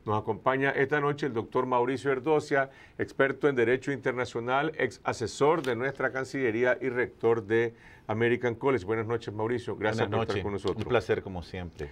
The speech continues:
Speaker 2: Carlos Fernando.
Speaker 1: Las peticiones de ambos países, ¿en qué se resumen? ¿Cómo evaluás,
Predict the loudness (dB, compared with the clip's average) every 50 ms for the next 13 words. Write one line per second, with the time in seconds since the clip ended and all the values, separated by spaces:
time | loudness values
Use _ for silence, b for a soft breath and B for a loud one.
0 | -12 -12 -12 -10 -10 -10 -10 -10 -10 -12 -14 -16 -10 0 0 0 2 4 2 0
1 | 2 0 -2 -2 0 2 4 4 4 4 2 0 0 -2 -4 -10 -16 -18 -20 -20
2 | -20 -20 -6 0 2 2 2 4 2 0 0 0 0 0 0 0 0 -4 -4 -4
3 | -2 -2 -2 -2 -4 -6 -2 0 -2 2 2 2 2 2 0 -2 -2 -2 -2 -2
4 | -2 -2 -4 -4 -4 -6 -8 -12 -16 -6 -4 -2 0 2 4 6 6 6 6 4
5 | 4 2 2 4 4 4 2 4 4 4 4 4 2 0 -4 -10 -16 -18